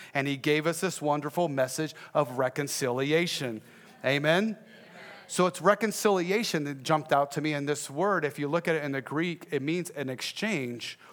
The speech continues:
or a restoration. So when we think about this exchange and a restoration, I could look at and use this example, um, that Samuel was talking about the other day. He was talking about, like, a clay potter, and when you're doing pottery and you've, you're working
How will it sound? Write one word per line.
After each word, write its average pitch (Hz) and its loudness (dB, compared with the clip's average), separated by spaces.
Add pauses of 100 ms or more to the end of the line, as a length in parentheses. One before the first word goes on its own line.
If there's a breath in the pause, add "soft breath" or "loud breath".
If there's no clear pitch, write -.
or 156 4
a 147 4
restoration. 139 -2 (440 loud breath)
So 160 2 (100)
when 156 0
we 156 0
think 190 -2
about 185 2
this 156 -2
exchange 175 0
and 143 -4
a 139 2
restoration, 147 0
I 131 0
could 151 -2
look 160 0
at 147 -8
and 131 -2
use 139 -6
this 135 -8
example, 139 0 (240 loud breath)
um, 127 2 (220 loud breath)
that 135 0
Samuel 165 2
was 139 -4
talking 143 2
about 135 2
the 139 -2
other 139 0
day. 139 0
He 143 2
was 131 -6
talking 190 2
about, 156 4
like, 135 0
a 127 -2
clay 156 0
potter, 147 2
and 127 -2
when 131 -2
you're 123 -4
doing 143 -4
pottery 147 2 (280 loud breath)
and 135 -2
you've, 131 -6 (100)
you're 139 0
working 156 2